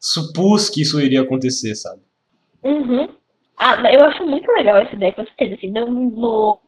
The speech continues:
Speaker 2: quando você falou do programa que eu vi que você ia fazer, nossa, eu achei muito legal. Ainda mais tomar a iniciativa como, como alguém que ainda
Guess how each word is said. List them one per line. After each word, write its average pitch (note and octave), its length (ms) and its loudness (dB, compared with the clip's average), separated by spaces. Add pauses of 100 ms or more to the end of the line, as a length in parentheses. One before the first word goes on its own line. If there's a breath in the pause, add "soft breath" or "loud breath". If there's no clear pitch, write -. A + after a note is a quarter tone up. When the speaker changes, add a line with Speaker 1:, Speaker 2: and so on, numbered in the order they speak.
(180)
Speaker 2:
quando B3 240 0
você B3+ 280 4
falou A3 360 2
do B3+ 140 0
programa A3+ 480 2
que A#3+ 100 -2
eu G#3+ 40 4
vi G#3+ 60 -8
que A3 80 -10
você G#3+ 200 -2
ia F#3+ 60 4
fazer, A3 260 -4
nossa, C4 320 0
eu A3 60 2
achei C4+ 180 -4
muito C#4+ 400 -2
legal. G#3+ 340 2 (320 loud breath)
Ainda C4+ 260 2
mais B3 260 0
tomar C5+ 280 6
a C5 140 8
iniciativa G4+ 480 4
como, C4+ 560 4
como C#4+ 220 2
alguém A#3 360 -2
que A#3 120 -8
ainda G#3 280 0